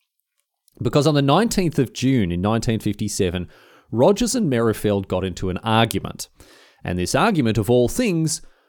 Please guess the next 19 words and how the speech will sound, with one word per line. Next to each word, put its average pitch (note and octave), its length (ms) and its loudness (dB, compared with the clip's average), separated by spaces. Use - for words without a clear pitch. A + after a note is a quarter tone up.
was C#3 180 2
about D3 360 2
the E3 80 2
correct G3+ 520 2
way D3 240 4
to E3+ 140 2
grease A#2 580 2
the A2+ 160 -2
scoop - 320 2
shovel B2 460 2
of G#2 160 4
an G#2+ 160 0
excavator. G#2+ 840 2
Now, C#3 180 4
tempers F#3 460 2
flared, C3 500 2
and A2+ 140 2
this A#2 140 0
argument, A#2 600 0